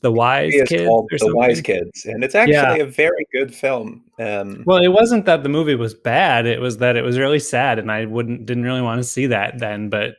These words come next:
Speaker 1: you know,
Speaker 2: That's
Speaker 1: anyway.
Speaker 2: fair.
Speaker 1: <laughs> So Bobby and I met then, and we've just, you know, been friends ever since. And so, Bobby, welcome.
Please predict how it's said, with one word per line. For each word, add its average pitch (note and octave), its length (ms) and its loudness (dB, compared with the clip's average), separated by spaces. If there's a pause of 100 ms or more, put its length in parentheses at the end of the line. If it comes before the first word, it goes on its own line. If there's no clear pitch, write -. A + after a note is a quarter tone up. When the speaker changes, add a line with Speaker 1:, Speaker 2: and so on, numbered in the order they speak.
(140)
Speaker 1:
you A#2 120 -2
know, G#2+ 260 -6 (200)
Speaker 2:
That's C3+ 100 -2
Speaker 1:
anyway. G2+ 300 0
Speaker 2:
fair. G2 200 -4 (240)
Speaker 1:
<laughs> - 460 -14
So D3+ 420 4 (200)
Bobby E3+ 240 6
and F3 80 4
I D3+ 100 2
met C3+ 400 0
then, B2 460 0
and A2 160 -2
we've A2+ 160 -2
just, A2 280 -6 (140)
you A#2 140 -4
know, G#2 100 -4
been G#2 220 -6
friends G#2+ 300 -4
ever G#2 260 -2
since. A2+ 480 -6 (100)
And A2+ 480 0
so, A2 500 0
Bobby, A2 420 0
welcome. D#3 520 -2